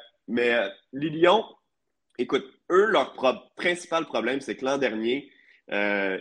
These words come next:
ils ont, ils avaient un corps arrière canadien, ce qui est plus que rare, là. Donc, on trouve jamais ça. Dans la N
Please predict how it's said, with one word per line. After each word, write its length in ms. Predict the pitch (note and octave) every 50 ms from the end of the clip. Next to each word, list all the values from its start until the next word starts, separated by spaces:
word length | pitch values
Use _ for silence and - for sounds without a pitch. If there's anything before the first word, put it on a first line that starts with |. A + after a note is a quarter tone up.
| -
ils 260 | - G#2 G2+ G2 F#2+ A#2
ont, 400 | A#2 A2+ A#2 A2+ A2 A2 - -
ils 180 | G#2+ G#2 G2+ G#2+
avaient 180 | G#2+ G#2+ B2+
un 300 | B2+ B2 A#2 A2+ G#2+ G2+
corps 160 | - - A#2
arrière 480 | A2+ A2+ G#2+ G#2 A#2 A#2 A#2 A#2+ A2+ -
canadien, 560 | - E3 D#3 D#3 C3+ A#2+ A2+ G2+ A#2+ C3+ D3
ce 100 | C#3 -
qui 140 | - A#2+ A#2+
est 100 | A2+ - - _ _ _ _ _ _ _ _ _ _ _ _ _ _ _ _ _ _ _ _ _
plus 320 | - A3 A3+ B3 A3 - -
que 100 | - D3
rare, 440 | B2 A#2 B2+ B2 A2+ G#2 F#2 G2 F#2+
là. 140 | G#2 G2
Donc, 240 | G2 A2 A2+ A2 - B2
on 180 | B2+ B2+ A#2+ B2
trouve 280 | - - C#3+ D3+ C3+
jamais 380 | B2 A2+ D#3 E3 E3 D#3+ D3 C3
ça. 180 | - C#3 C#3
Dans 180 | C3 A#2 B2 C#3
la 140 | D3+ D3 C#3+
N 120 | C#3 C#3